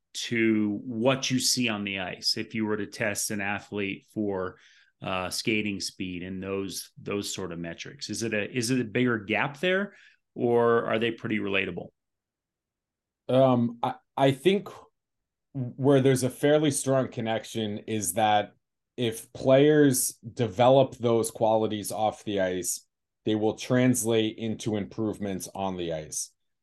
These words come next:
Speaker 2: Where the, uh, where the transfer might get a little cloudier is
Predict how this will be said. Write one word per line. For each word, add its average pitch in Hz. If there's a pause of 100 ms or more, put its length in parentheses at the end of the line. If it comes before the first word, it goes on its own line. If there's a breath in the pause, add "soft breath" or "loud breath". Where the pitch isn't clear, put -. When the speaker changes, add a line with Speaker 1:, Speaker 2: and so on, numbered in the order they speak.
(200)
Speaker 2:
Where 123
the, 117 (380)
uh, 107 (720)
where 127
the 120
transfer 160
might 131
get 131
a 120
little 123
cloudier 107 (680)
is 117